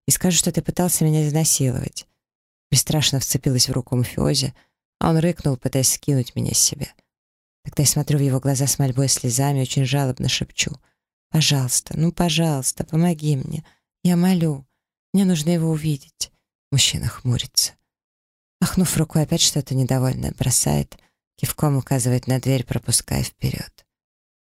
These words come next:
На часы наручные показывают, что у меня десять минут. Спасибо. Я юркаю в проход, а когда мы оказываемся на палубе, он ведет меня в апартаменты Ферози,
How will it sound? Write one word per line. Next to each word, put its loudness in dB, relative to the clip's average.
На 4
часы 2
наручные 2
показывают, 0
что 0
у 2
меня 2
десять 0
минут. -6
Спасибо. -2
Я 4
юркаю 2
в -6
проход, -2
а -14
когда 0
мы 2
оказываемся 0
на -2
палубе, 0
он 0
ведет -2
меня -4
в -6
апартаменты 0
Ферози, -2